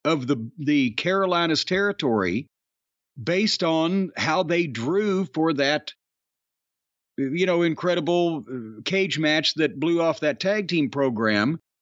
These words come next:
And Dusty always saw, and, and Closed Circuit. I mean, Dusty, you know, a-, admits that he was influenced by Muhammad Ali. So he, he saw boxing, Closed Circuit.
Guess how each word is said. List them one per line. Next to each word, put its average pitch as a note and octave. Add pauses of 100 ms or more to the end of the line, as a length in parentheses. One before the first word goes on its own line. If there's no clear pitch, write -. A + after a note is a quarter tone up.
(400)
And F3
Dusty G3
always G3+
saw, E3+
and, D#3
and D#3+
Closed F3
Circuit. G#3 (840)
I F3
mean, G3+
Dusty, F#3+ (220)
you F#3+
know, F3+ (640)
a-, F3+
admits G3
that F#3+
he E3+
was D3+
influenced F#3+
by E3
Muhammad D#3+
Ali. D3+ (480)
So G#3+
he, G#3
he F#3
saw G#3+
boxing, D#3
Closed F3+
Circuit. D#3